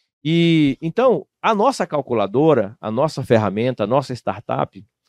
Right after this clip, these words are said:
ela já está parametrizada com os quinais que têm oportunidade. Então,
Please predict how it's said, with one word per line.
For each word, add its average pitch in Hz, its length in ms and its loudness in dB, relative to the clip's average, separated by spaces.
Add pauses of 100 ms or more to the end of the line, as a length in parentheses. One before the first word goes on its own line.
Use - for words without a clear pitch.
(280)
ela 175 200 6
já 185 340 2
está - 380 -2
parametrizada 123 1120 -2 (480)
com 185 160 0
os 214 160 4
quinais 165 840 -2 (500)
que 285 100 -4
têm 175 520 -2 (480)
oportunidade. 247 720 -6 (560)
Então, 226 300 -2